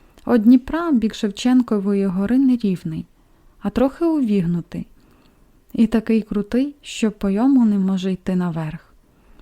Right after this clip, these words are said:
Одна половина боку гори заросла травою, друга подекуди вкрита дрібненькими кущами. Під самою горою простелена узенька смуга огороду,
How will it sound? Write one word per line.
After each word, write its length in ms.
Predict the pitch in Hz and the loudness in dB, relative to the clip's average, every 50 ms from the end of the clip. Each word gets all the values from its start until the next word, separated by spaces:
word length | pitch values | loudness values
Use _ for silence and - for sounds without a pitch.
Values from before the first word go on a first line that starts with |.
| - _ _ _ _ _ - - | -20 _ _ _ _ _ -8 -4
Одна 300 | 214 208 - 254 294 311 | -2 2 4 4 4 4
половина 600 | 311 - 226 214 214 208 202 202 202 196 196 196 | 2 0 0 2 2 2 2 0 0 0 0 -2
боку 440 | 190 180 190 190 190 - - 196 185 | -4 -2 -4 -4 -4 -4 -6 -4 -4
гори 400 | 175 180 185 185 180 175 170 180 190 190 | -2 -4 -4 -4 -4 -6 -6 -8 -6 -6
заросла 520 | 185 196 190 214 240 269 - - 269 254 | -4 -2 -2 -2 -2 -4 -4 -4 -4 -4
травою, 640 | 247 - - 254 220 202 202 190 185 175 165 160 170 _ _ _ _ _ _ _ _ _ _ _ _ _ - | -4 -2 -4 -4 -2 -2 -2 -2 -2 -2 -4 -6 -8 _ _ _ _ _ _ _ _ _ _ _ _ _ -4
друга 380 | 190 208 208 226 247 294 330 | -2 0 2 2 2 0 -2
подекуди 580 | 302 - - 180 165 185 190 - - 254 233 254 | -4 -4 -6 -4 -2 -4 -4 -4 -4 -2 -2 -2
вкрита 480 | 240 - - 214 214 214 214 - 180 170 | -2 -2 -2 -2 -2 -2 -2 -4 -8 -6
дрібненькими 720 | 165 180 185 165 180 180 185 185 190 - - 208 196 190 | -4 -4 -2 -2 -2 0 0 -2 -2 -2 -2 0 0 -2
кущами. 720 | 185 - 202 185 - - - - 190 180 175 170 165 165 170 _ _ _ _ _ _ _ _ _ _ _ - _ - _ _ - - - _ - | -2 -4 -6 -6 -6 -8 -6 -4 -4 -4 -4 -4 -6 -8 -10 _ _ _ _ _ _ _ _ _ _ _ -20 _ -20 _ _ -20 -20 -20 _ -4
Під 180 | - 233 226 - | -4 -4 -2 -2
самою 480 | - 302 339 330 294 269 254 233 220 | -2 0 4 6 6 6 6 6 4
горою 560 | 196 214 214 214 220 254 294 302 247 196 185 - - - _ _ _ _ _ - | 2 2 2 2 2 2 2 2 0 0 -2 -6 -12 -20 _ _ _ _ _ -6
простелена 680 | - 220 220 214 - - 262 277 277 269 240 233 - - | -4 -4 -4 -4 -4 -2 0 2 4 4 4 4 2 0
узенька 580 | - 208 202 202 269 294 339 330 302 - 247 240 | -2 -4 -2 0 0 0 0 0 -2 -2 -2 -2
смуга 460 | - - - 226 233 233 208 220 - - | -2 0 2 4 4 4 2 0 -4 -4
огороду, 680 | 208 202 196 214 220 208 202 190 185 180 165 165 175 | -4 -2 0 0 0 0 0 -2 -2 -4 -4 -6 -8